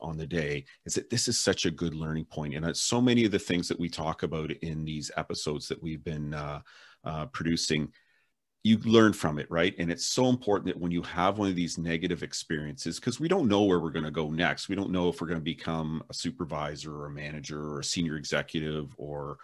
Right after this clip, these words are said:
uh, a worldwide known consultant like you, Greg. I mean, it's, you just don't know where you're gonna go, right? And these are the things that teach you how to be a manager. When you are at the end of something that is unpleasant, uh,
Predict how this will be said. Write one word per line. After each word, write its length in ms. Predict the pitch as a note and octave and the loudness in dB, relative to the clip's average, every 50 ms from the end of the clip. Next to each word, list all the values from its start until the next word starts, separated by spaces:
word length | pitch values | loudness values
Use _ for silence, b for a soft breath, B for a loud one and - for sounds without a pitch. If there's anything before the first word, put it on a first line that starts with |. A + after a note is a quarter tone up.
| b b b b b b b b b _ | b b b b b b b b b _
uh, 480 | - D2+ D2 D2 C#2+ D2 C#2+ C#2+ C#2 - - _ _ _ _ _ _ _ _ _ _ | -12 -10 -8 -8 -8 -8 -6 -6 -8 -8 -10 _ _ _ _ _ _ _ _ _ _
a 60 | - - | -20 -12
worldwide 580 | _ D#2 F#2 F#2+ F#2 D#2+ E2 E2 E2 D#2+ D#2+ D2 | _ 2 4 4 4 4 4 4 6 6 4 4
known 280 | E2 E2 E2 E2 E2 D#2+ | 2 2 2 2 0 -2
consultant 420 | - - - - E2 - - E2 | -2 -4 2 2 2 2 2 -2
like 220 | D2+ D2+ - - | -4 -4 -4 -4
you, 100 | E2 E2 | -6 -6
Greg. 380 | D2+ C#2 D2+ D2 D#2+ D#2 D#2 E2 | -4 -4 -6 -4 -4 -4 -2 -2
I 80 | E2 F2 | 0 2
mean, 240 | F2 F2+ F#2 F#2 | 4 4 6 6
it's, 340 | F#2+ F#2 - - - - - B B B B B | 4 4 4 2 0 0 0 B B B B B
you 80 | A2+ A2 | 4 6
just 220 | A2+ C#3+ C3+ - | 8 8 10 10
don't 120 | D3+ C3+ | 10 10
know 120 | B2 A#2+ A2+ | 12 12 12
where 160 | G#2+ G#2+ G#2+ | 12 12 12
you're 100 | G2+ G2+ | 10 10
gonna 220 | F#2 G#2 F#2 F2+ | 8 8 6 6
go, 240 | - - G2+ F#2 E2 | 8 8 8 8 8
right? 280 | D#2 D2+ D#2 F2 G#2 A2 | 6 6 6 6 6 6
And 280 | - - G2+ G2 F#2 B B B B B B | 6 6 6 6 6 B B B B B B
these 360 | G2 G2 A#2 D3+ F#3 F3+ - | 8 8 10 10 10 8 10
are 100 | D#3+ C#3+ | 8 10
the 100 | A#2 A#2 | 10 8
things 600 | G#2 - - G2 F#2 F#2 F2+ F#2 F#2 F2 - - | 4 4 4 4 6 6 6 4 4 2 0 2
that 160 | - F2+ E2+ | 0 0 0
teach 280 | - - F#2+ F2 - - - | 0 -2 -2 -2 0 0 -2
you 100 | E2+ - | -2 -2
how 240 | - - D#2 D#2+ D#2+ | 0 2 4 4 4
to 80 | D#2 D#2+ | 4 2
be 400 | C2+ D#2 D2+ D2+ D2+ D2 C#2 - _ - | -2 -2 -2 -2 -2 -4 -6 -8 _ -8
a 60 | D#2+ | -8
manager. 520 | D2+ D2+ D2+ D2 D2 D2+ C#2 - - D2 | -6 -6 -6 -6 -6 -6 -6 -8 -8 -6
When 180 | D2 E2 D#2+ D#2+ | -6 -4 -2 2
you 420 | F2 G2 A2 A2+ A#2 A2+ A2 F#2+ - | 4 6 8 8 8 8 6 6 4
are 580 | E2+ E2+ E2 E2 E2 D#2+ E2 D#2+ E2 E2 - - | 4 4 6 4 4 4 4 4 4 2 2 0
at 120 | E2 - | -2 0
the 140 | E2+ D#2+ - - | 0 0 2 2
end 180 | F#2 F#2 F#2 | 2 4 2
of 80 | F2 E2+ | 2 0
something 440 | - - E2+ - - E2 E2 E2 D#2+ | 2 0 0 0 0 0 0 2 2
that 180 | D#2+ D#2+ D#2 | 0 0 0
is 180 | D#2 D2+ C#2 - | 0 -2 -2 -4
unpleasant, 640 | D2 C2+ - - D#2 D#2 D#2 - - - - - - b b b b b b b b b b b _ | -4 -6 -4 -2 -2 -2 0 0 0 -2 -2 -2 -12 b b b b b b b b b b b _
uh, 260 | - E2+ E2 E2 - | -2 0 2 2 0